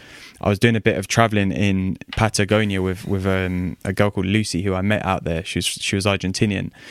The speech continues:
and she was sort of, like, coming along on her, like, little spiritual journey or whatever you wanna call it. And, um, I remember we were walking through, like, doing this massive hike, like,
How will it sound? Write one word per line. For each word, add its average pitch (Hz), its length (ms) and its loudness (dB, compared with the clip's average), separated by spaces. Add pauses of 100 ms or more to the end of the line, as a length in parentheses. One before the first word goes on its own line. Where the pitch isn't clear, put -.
(540)
and 98 140 0
she 123 140 2
was 117 120 0
sort 90 200 0
of, 95 60 -2
like, 90 340 -2 (260)
coming 101 580 0 (120)
along 101 360 0
on 92 160 0
her, 95 220 -2
like, 90 260 -4
little 92 220 -4
spiritual - 560 -2
journey 95 380 0
or 92 80 -2
whatever 92 220 -4
you 95 40 0
wanna 92 140 -2
call 95 260 -2
it. 87 140 -6 (960)
And, 101 360 2
um, 95 420 0 (540)
I - 60 -8
remember 127 240 4
we 117 140 2
were 110 80 2
walking 110 440 0
through, 110 300 0
like, 92 180 -2
doing 107 140 2
this 98 160 -2
massive 110 360 0
hike, - 440 -2
like, 90 340 -2